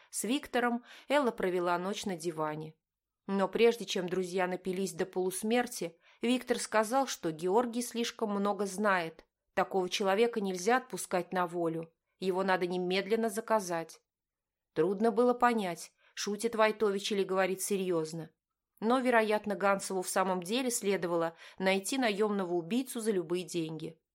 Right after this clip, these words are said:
Однако он не ощущал в себе нужной жестокости. А Георгий знал своё дело.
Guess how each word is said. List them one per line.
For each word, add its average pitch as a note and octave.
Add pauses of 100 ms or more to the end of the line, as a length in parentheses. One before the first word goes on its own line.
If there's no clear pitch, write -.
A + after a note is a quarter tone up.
(460)
Однако A3
он A#3+
не A3+
ощущал A#3+
в -
себе F3
нужной F#3
жестокости. E3+ (460)
А F3+
Георгий B3
знал F#3
своё F3
дело. D#3+